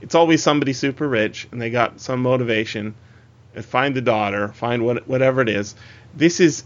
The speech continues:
you can totally see why that this is, even though it feels quite different from sort of later P I novels, it, it's got all the elements, and especially the,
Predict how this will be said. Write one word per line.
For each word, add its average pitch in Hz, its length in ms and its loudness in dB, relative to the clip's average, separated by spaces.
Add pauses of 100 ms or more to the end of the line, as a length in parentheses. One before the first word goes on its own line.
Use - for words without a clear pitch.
you 151 180 2
can 143 160 2
totally 165 440 2
see 131 180 -2
why 107 220 0
that 101 200 -4
this 117 260 -2
is, 113 280 -6
even 175 300 0
though 117 200 4
it 120 160 -4
feels 139 400 0
quite 117 380 -4
different 131 380 -6
from 104 420 -6 (460)
sort 117 260 -2
of 98 100 -8
later 110 440 2 (100)
P 120 220 2
I 107 180 4
novels, - 540 -4
it, - 160 -14 (360)
it's 127 180 -2
got 127 240 4
all 127 140 6
the 120 200 -2 (360)
elements, 123 360 0
and 117 140 -14
especially 131 640 -4
the, 98 260 -8